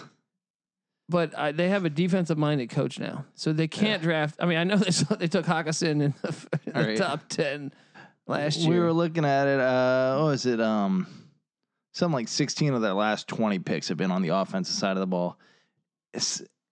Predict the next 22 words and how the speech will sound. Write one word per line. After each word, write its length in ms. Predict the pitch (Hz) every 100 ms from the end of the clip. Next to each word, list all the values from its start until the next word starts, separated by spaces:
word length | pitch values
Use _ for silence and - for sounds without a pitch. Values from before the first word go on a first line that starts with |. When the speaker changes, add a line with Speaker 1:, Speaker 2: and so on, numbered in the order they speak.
| -
Speaker 2:
seven 480 | - - 143 151 180
or, 340 | 175 143 - 160
seven 320 | - 170 160
of 60 | 123
those 200 | 117 117
have 120 | 110
been 240 | 113 107
pass 280 | 98 123 120
catchers. 540 | - 107 98 101 101 - - - - _ -
I 100 | 117
know 160 | 165 123
eight 220 | 151 190
of 80 | 202
those 200 | 156 190
Speaker 1:
Eight 40 |
Speaker 2:
have 80 | 139
been 120 | 135
Speaker 1:
had 120 | 131
been 80 | 131
Speaker 2:
pass 160 | 131 123
Speaker 1:
pass 80 | 117
Speaker 2:
catchers. 160 | 127